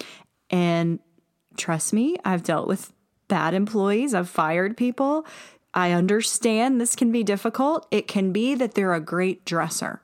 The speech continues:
<laughs> It is okay. Just get your head out of critical land, because it's really important to share positives with people. Wrap it in a little sandwich for them is what I like to say.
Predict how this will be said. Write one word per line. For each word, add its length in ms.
<laughs> 140
It 200
is 280
okay. 800
Just 380
get 240
your 220
head 640
out 400
of 400
critical 500
land, 480
because 920
it's 220
really 340
important 460
to 80
share 240
positives 640
with 160
people. 420
Wrap 400
it 80
in 140
a 60
little 260
sandwich 720
for 180
them 280
is 160
what 100
I 80
like 240
to 120
say. 380